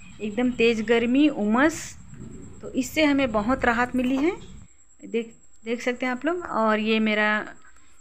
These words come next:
मेरे गार्डन का छोटा सा overview भी कराती हूँ साथ ही साथ, चलिए। और ये मेरा छोटा सा garden है friends, और आप लोग सोचते होंगे यही यही दिखाती है करके, पर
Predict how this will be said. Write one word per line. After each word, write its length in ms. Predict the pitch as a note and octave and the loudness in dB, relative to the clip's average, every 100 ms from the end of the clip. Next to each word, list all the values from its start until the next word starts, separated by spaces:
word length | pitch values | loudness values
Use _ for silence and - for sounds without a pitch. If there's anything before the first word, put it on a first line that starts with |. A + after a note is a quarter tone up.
| - | -8
मेरे 160 | A3 A3 | -2 4
गार्डन 360 | A3 G#3+ A#3 | 4 4 0
का 200 | A3+ A3 A3+ | 2 2 2
छोटा 300 | A#3 A3+ A#3 | -2 -2 0
सा 180 | A#3 G#3+ | 2 2
overview 500 | - A3 A#3+ A3+ A#3+ | 2 2 2 2 0
भी 140 | B3+ | 0
कराती 340 | B3+ B3 A#3 C4+ | 2 2 2 2
हूँ 120 | D#4+ | 4
साथ 260 | C4 G3+ | 4 2
ही 60 | A3 | -2
साथ, 200 | B3 B3 | -4 -4
चलिए। 360 | B3 A#3 C4 G4 - - - - - - - - - - - - | -4 -4 -2 -4 -8 -20 -20 -20 -20 -20 -20 -20 -20 -20 -16 -4
और 200 | G#3 G#3+ | -4 0
ये 160 | A3 | 0
मेरा 200 | A3 A3 | 2 0
छोटा 320 | A#3 C4 B3+ C#4 | 2 0 2 2
सा 160 | C#4+ C4 B3 | 6 4 6
garden 400 | A#3 A3 B3 B3+ | 6 6 4 2
है 120 | B3 | -2
friends, 480 | B3 A#3+ B3 B3 A#3+ A#3 A#3+ - - - - - - | 2 2 2 0 0 0 -2 -8 -20 -20 -20 -16 0
और 180 | A3 A3 | 0 4
आप 220 | A3 A#3 | 2 2
लोग 120 | B3 | 0
सोचते 340 | B3+ A3+ A3+ B3+ | 2 0 2 2
होंगे 280 | B3 A#3+ | 4 2
यही 280 | B3+ A3+ A#3 | 2 2 2
यही 160 | B3 B3 | 2 2
दिखाती 480 | A3+ - G#3 G3+ B3 | -2 -2 -4 0 -2
है 80 | A#3+ | 0
करके, 340 | A#3 A3+ D4+ - - - - | 0 0 -4 -4 -16 -20 -8
पर 440 | A#3+ A#3+ B3+ - | 2 4 4 -2